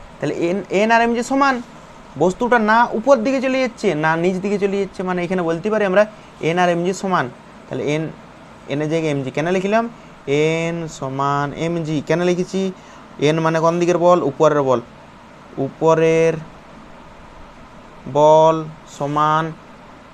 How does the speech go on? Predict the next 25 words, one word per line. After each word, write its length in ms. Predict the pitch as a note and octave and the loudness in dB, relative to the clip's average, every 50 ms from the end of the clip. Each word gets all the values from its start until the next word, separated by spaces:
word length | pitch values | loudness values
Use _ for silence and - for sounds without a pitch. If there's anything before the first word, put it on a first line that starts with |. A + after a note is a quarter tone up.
| - - - - - - - - - - - - - - - - | -20 -20 -20 -20 -20 -20 -20 -20 -20 -20 -20 -20 -20 -18 -12 -8
নিচের 760 | C3+ C#3 C#3 C#3+ C#3 - - - D#3 D#3 D#3 D#3+ D#3+ D#3+ D#3+ D#3 - - - - - - - - - - - - - - - - - - - - - - B2+ C3 | -4 -2 -2 -2 -4 -6 -6 -2 0 0 2 4 2 2 0 -2 -8 -20 -20 -20 -20 -20 -20 -20 -20 -20 -20 -20 -20 -20 -20 -20 -20 -20 -20 -20 -16 -12 -6 -2
বল। 240 | C3 B2+ B2 A#2 A#2+ B2 - - - - - - - - | 0 2 2 0 -2 -6 -12 -18 -20 -20 -20 -20 -12 -10
উপরের 360 | C#3+ C3+ - F3+ F#3+ F#3+ G3 | -8 -2 2 2 4 4 4
বল 160 | F3+ G3 G3 F#3+ | 4 4 4 4
কোনটা? 340 | F#3+ G3 G3 G3 G3 F#3 G3 F#3 | 2 0 0 0 2 2 2 2
উপরের 300 | E3+ - F#3+ F#3+ F#3+ F#3 | 2 2 2 2 2 2
বল 200 | F#3 G3 G3 F#3 | 2 2 0 0
কোনটা? 380 | F3+ F#3+ G3 G3 F#3+ F#3 G3 G3 F3+ - | -2 -4 -4 -4 -2 0 0 0 -2 -2
এন। 240 | - C#3+ C3+ C3+ C3 B2+ C3 - - - - - - - - - - - - - - - - - - - - - - - - - - - - - - - - | -2 -2 -2 -2 -2 -4 -8 -12 -18 -20 -20 -20 -20 -20 -20 -20 -20 -20 -20 -20 -20 -20 -20 -20 -20 -20 -20 -20 -20 -20 -20 -20 -20 -20 -20 -20 -20 -12 -10
উপরের 300 | C#3+ B2 C3+ C#3 - C3 | -6 -2 0 2 2 2
বলের 200 | C#3 C#3 C3+ C3 | 2 2 2 0
জায়গায় 220 | C#3 C3+ C#3 C3+ | 0 0 0 0
এন 100 | C3 C3+ | -2 -2
লিখেছে, 280 | C3+ C3 B2+ C3 - C3 | -2 -4 -4 -6 -8 -10
সমান, 400 | - - D#3 D#3 D#3 D#3 D#3+ E3 E3 | -8 -6 -2 0 0 0 0 -2 -6
সমান। 300 | D#3+ - C3+ B2 B2 A#2+ B2 - - - - - - - - - - - - | -8 -8 -6 -6 -6 -6 -8 -12 -16 -20 -20 -20 -20 -20 -20 -20 -14 -6 0
নিচের 340 | D3+ E3+ F#3 - A#3 A#3 A3 | 0 0 2 4 2 2 4
বল, 200 | F#3 E3+ D#3+ C#3 B2+ B2+ | 6 4 4 4 4 0
নিচে 240 | C#3 D#3+ D#3 G#3+ G#3 | -4 -4 -2 -2 0
কোন 140 | G3 G3+ G#3 G#3 | 0 0 0 0
দিকে 120 | G#3 G#3 | 0 2
বল 160 | G3+ G#3 G#3 G3 | 2 2 2 0
কাজ 140 | G3+ G3+ G3+ | 0 -2 -2
করছে? 240 | F#3+ G3+ G3 - F#3+ E3 | -2 -2 -2 -2 -2 -2
এমজি। 360 | D#3 D#3 D3+ D3 C#3+ D#3 | -2 -2 -4 -4 -4 -6